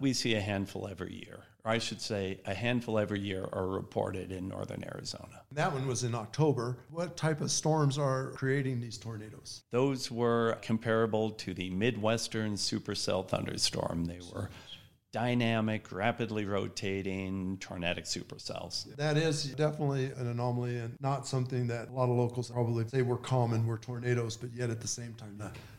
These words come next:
Speaker 2: that was a big deal when that happened, and
Speaker 1: Yeah.
Speaker 2: those trees snapping were very impressive.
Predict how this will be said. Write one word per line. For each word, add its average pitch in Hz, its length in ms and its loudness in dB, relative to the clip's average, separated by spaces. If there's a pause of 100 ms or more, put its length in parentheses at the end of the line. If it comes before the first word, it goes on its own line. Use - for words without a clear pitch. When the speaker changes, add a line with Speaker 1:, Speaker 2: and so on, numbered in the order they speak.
Speaker 2:
that 113 120 0
was 117 180 -2
a 107 40 -6
big 117 320 -4
deal 120 200 -2
when 110 180 0
that 104 160 -4
happened, 107 340 -6
and 95 80 0
Speaker 1:
Yeah. 87 60 -2
Speaker 2:
those 107 180 -2
trees 123 300 2
snapping 110 420 4
were 104 100 0
very 123 380 2
impressive. 117 560 0